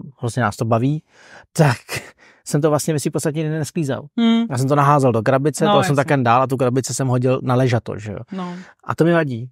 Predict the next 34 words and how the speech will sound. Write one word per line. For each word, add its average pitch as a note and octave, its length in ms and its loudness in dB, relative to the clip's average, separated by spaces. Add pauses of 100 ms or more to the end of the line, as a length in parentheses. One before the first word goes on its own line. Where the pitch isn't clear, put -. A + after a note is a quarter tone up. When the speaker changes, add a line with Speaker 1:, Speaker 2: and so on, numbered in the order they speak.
Speaker 1:
protože A#2 240 0
já D3+ 60 6
většinou D3+ 300 0
ty D3+ 100 -2
hry D3 140 0
mám D3 100 0
vždycky C#3 240 -4
složený, A#2 420 -4 (100)
jako G2+ 220 -12
jo. G#2+ 140 -8 (680)
Takže C3+ 200 -2
ten F3 140 4
vodopád, D#3+ 480 4
Speaker 2:
No, D4+ 60 2
ano. G3+ 260 0
Speaker 1:
vodopád G#3+ 420 2 (140)
jako F3 280 -2 (1040)
pro D#3 180 2
ženy D3 320 2
a B2+ 120 -4
dívky, A#2+ 500 -4 (140)
které A#2+ 220 -2
touží A#2 360 -2
po A2+ 160 -6
romantice, A2 560 -8 (160)
určitě C#3+ 420 -4
výborná G#2 420 -4
věc. D#3 160 -8 (400)
Speaker 2:
<laughs> - 360 -20
Speaker 1:
Pro B2+ 120 -4
praktické G#2+ 500 -8
muže. A#2+ 240 -8 (1500)
Speaker 2:
Dobře, D#3 300 -2
no. C#3 160 -2